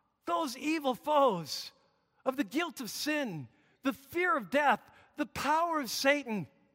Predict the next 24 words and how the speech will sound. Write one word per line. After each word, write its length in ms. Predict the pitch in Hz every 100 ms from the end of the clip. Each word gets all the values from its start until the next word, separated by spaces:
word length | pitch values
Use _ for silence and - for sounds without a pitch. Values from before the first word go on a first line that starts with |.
| _ _ _ _ _ - -
It's 220 | 330 349
all 260 | 349 349
washed 340 | 330 302 - -
away. 600 | 302 320 339 294 208 156 - - -
Your 200 | - 320
sins 720 | 294 - - - 320 339 466 254
are 100 | 311
forgiven. 680 | 311 240 339 339 320 214 - _ _ _ _ _
He 160 | - 330
walked 380 | 320 311 294 -
out 240 | 277 302
of 60 | 277
the 100 | 254
tomb 500 | - 240 196 165 147 - -
and 180 | 247 247
marched 460 | 262 277 285 -
into 220 | 269 240
hell, 320 | 208 233 208 180 -
telling 320 | - 285 277
Satan, 480 | 220 - 262 254 196 - - -
"You 460 | 294 359 349 339
are 240 | 294 330 320
defeated." 560 | 294 233 339 330 277 - - _ _ _ _ _ _ _ _ _ _
Amen? 420 | 214 294 294 339